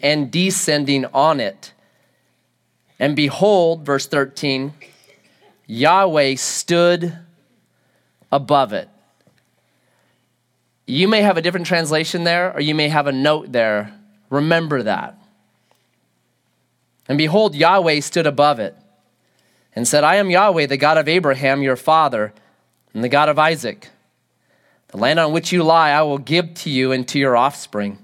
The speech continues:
Your offspring shall be like the dust of the earth, and you shall spread abroad to the west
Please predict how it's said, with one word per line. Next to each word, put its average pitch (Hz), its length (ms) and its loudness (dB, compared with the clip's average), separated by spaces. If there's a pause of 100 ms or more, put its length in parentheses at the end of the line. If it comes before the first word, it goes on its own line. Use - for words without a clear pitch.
(1040)
Your 127 160 0
offspring 165 480 0
shall 151 180 0
be 151 160 -2
like 156 200 0
the 139 80 -4
dust 143 480 -2
of 127 80 -8
the 123 160 -2
earth, 104 240 -4 (880)
and 113 120 -6
you 175 160 0
shall 151 280 2
spread 175 640 0
abroad 139 560 2 (340)
to - 100 -10
the 123 120 -2
west 143 580 -2